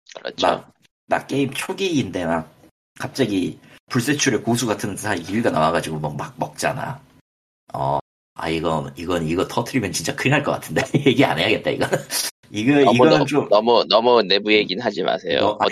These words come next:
Speaker 1: 어차피
Speaker 2: 너무
Speaker 1: 잘라야
Speaker 2: 어두-,
Speaker 1: 되는 거야.
Speaker 2: 너무 어두운 얘기야. 이거는 좀 솔직히 얘기해서 이거는 순위 조작이 어느 정도 따라가기는 하는가. 순위 조작이라기보다는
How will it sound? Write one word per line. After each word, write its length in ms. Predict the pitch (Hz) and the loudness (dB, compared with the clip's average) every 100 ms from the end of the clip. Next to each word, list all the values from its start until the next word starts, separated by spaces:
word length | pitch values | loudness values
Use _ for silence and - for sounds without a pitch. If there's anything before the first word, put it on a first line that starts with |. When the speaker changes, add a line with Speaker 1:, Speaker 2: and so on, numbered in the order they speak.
| 107 | 2
Speaker 1:
어차피 40 | |
Speaker 2:
너무 120 | 98 | 2
Speaker 1:
잘라야 260 | 113 - - | 4 4 4
Speaker 2:
어두-, 160 | - - | 4 2
Speaker 1:
되는 160 | - | 0
거야. 160 | - 67 - _ - | -4 -6 -6 _ -10
Speaker 2:
너무 380 | 82 110 117 107 | -2 2 2 2
어두운 280 | 123 131 104 | 4 4 2
얘기야. 280 | 85 87 80 | -2 -4 -4
이거는 760 | 101 127 139 139 120 95 82 | -2 0 0 0 -2 -4 -8
좀 460 | - 107 87 85 80 | -6 -6 -6 -10 -12
솔직히 380 | - - 165 135 | -10 -8 -4 -4
얘기해서 260 | 95 90 87 | -4 -6 -8
이거는 640 | 87 104 101 92 90 87 | -6 -2 0 0 -4 -8
순위 240 | 151 185 | -6 -4
조작이 320 | 170 127 95 | -2 -2 -2
어느 160 | 85 98 | -2 -4
정도 240 | 98 87 | -4 -4
따라가기는 500 | - 151 175 147 95 90 | -2 0 0 0 -2 -4
하는가. 300 | 143 135 - | -4 -4 -6
순위 240 | 220 233 | -2 -2
조작이라기보다는 1080 | - - 123 143 110 90 90 92 160 85 | -2 -2 0 0 -2 -4 -6 -6 -6 -6